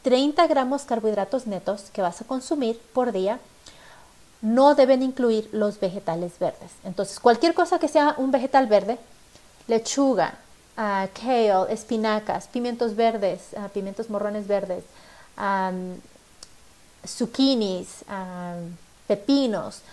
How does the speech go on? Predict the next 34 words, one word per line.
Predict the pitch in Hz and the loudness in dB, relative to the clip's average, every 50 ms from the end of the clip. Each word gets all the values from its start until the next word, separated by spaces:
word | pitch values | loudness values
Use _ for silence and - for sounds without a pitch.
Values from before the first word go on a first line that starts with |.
| - - - - - _ | -20 -20 -20 -20 -8 _
todo | - 302 320 330 359 349 | 10 10 10 10 10 8
eso | 269 247 240 - - 392 466 453 - - - - - - - - - - - - - - - - - | 8 6 4 4 2 2 2 2 -2 -10 -20 -20 -20 -20 -20 -20 -20 -20 -20 -20 -20 -20 -20 -16 -8
no | 226 220 214 214 220 233 240 | -4 -2 0 4 4 4 6
lo | 247 262 262 | 6 6 6
incluyas | 262 262 247 240 - 226 202 214 202 196 214 208 220 220 - - - - | 6 4 0 0 0 2 2 2 2 2 0 0 0 -2 -8 -18 -16 -10
en | - 220 214 220 220 | -6 -4 -2 -2 0
los | 214 214 214 214 - | 0 0 0 -2 -6
carbohidratos | - 220 202 202 196 196 190 185 185 180 175 - 190 190 190 - - - - - | -8 -8 -6 -6 -6 -4 -4 -4 -4 -4 -4 -4 -4 -6 -6 -6 -12 -18 -14 -12
netos, | 202 196 185 170 - - - - - - - - | -8 -8 -8 -8 -8 -10 -14 -16 -16 -18 -18 -16
¿ok? | 185 - 233 247 285 - | -4 0 0 0 2 2
Eso | 247 262 254 - 330 | 0 0 2 0 2
puedes | 320 285 285 294 294 | 6 6 6 6 4
comer | - 262 240 262 269 269 - - - - - - - - - - - - | 0 -2 -2 0 -2 -2 -4 -10 -20 -20 -20 -20 -20 -20 -20 -20 -12 -6
la | - 233 233 226 220 214 214 220 214 | -2 0 0 2 2 4 4 4 4
cantidad | - 233 214 214 262 285 320 | 4 0 4 6 6 6 6
que | - 330 | 6 2
tú | - 311 - | 0 0 2
quieras, | - 202 - - - - - - - - - | 2 2 2 0 -4 -10 -14 -20 -18 -12 -10
¿ok? | 214 214 - 240 254 262 240 208 208 | -6 -2 2 2 2 2 2 -2 -8
Sin | - - - - - 240 240 240 233 226 226 | -10 -12 -8 -4 -2 0 0 0 0 0 0
tener | 226 220 208 214 214 214 | 0 2 2 2 2 2
que | 220 226 | -2 -4
contarlos | - 214 190 185 - 196 196 208 233 233 233 - | -4 -4 -4 -2 -2 0 0 0 -2 -4 -4 -6
o | - 202 | -6 -6
incluirlos. | 190 185 175 - 190 175 170 165 - - - - - - - - - - - - - | -6 -6 -6 -6 -4 -4 -4 -4 -6 -10 -14 -16 -20 -20 -20 -20 -20 -20 -20 -16 -6
Lo | - 220 220 | 2 6 6
único | 240 285 311 302 339 - | 6 6 6 4 2 4
que | 302 | 4
vas | 262 254 - - | 4 4 2 0
a | - | -4
contar | 254 233 226 - 233 220 | -4 -2 0 2 2 2
van | 220 226 214 | 2 2 0
a | 220 | 0
ser | 214 - 220 208 208 | 0 2 2 2 2